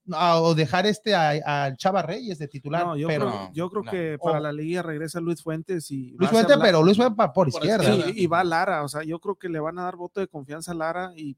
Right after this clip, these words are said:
Speaker 2: pues, por
Speaker 4: Pues
Speaker 2: ahí
Speaker 4: que
Speaker 2: tiene que
Speaker 4: tienes que
Speaker 2: trabajar.
Speaker 4: jugártelo con lo que vienes
Speaker 3: Que se
Speaker 4: trabajando.
Speaker 3: consagre con la
Speaker 2: Exactamente,
Speaker 3: catorce.
Speaker 2: sí.
Speaker 4: Con Luis Fuentes, con Lara,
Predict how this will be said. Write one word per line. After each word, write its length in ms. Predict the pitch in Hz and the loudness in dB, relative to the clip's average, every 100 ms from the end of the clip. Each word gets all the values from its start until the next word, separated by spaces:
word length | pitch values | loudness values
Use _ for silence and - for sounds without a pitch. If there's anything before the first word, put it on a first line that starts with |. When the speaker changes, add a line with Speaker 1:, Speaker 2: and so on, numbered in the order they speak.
| _ | _
Speaker 2:
pues, 160 | 139 - | -10 -6
por 160 | 131 | -4
Speaker 4:
Pues 60 | 127 | -4
Speaker 2:
ahí 80 | 143 | -2
Speaker 4:
que 60 | |
Speaker 2:
tiene 160 | 175 175 | -2 -2
que 60 | 185 | -2
Speaker 4:
tienes 100 | 185 | -2
que 80 | 180 | -2
Speaker 2:
trabajar. 160 | 165 | 0
Speaker 4:
jugártelo 420 | 247 240 247 240 233 | -2 -2 -4 -4 -4
con 100 | 170 | -8
lo 80 | 151 | -8
que 80 | |
vienes 260 | 151 190 202 | -8 -8 -8
Speaker 3:
Que 120 | - 135 | -4 -4
se 100 | 135 | -2
Speaker 4:
trabajando. 40 | 139 | 0
Speaker 3:
consagre 300 | 131 160 175 | 2 2 0
con 160 | 170 | 0
la 60 | 139 | 0
Speaker 2:
Exactamente, 300 | - 160 - | -2 -4 -4
Speaker 3:
catorce. 140 | 127 | -6
Speaker 2:
sí. 40 | 117 | -10
Speaker 4:
Con 180 | 135 165 160 156 _ _ | -14 -14 -18 -20 _ _
Luis 200 | 175 180 | -8 -8
Fuentes, 480 | 190 202 208 - 208 | -6 -10 -10 -12 -12
con 220 | - 160 | -10 -10
Lara, 440 | 160 180 202 208 | -6 -4 -2 -4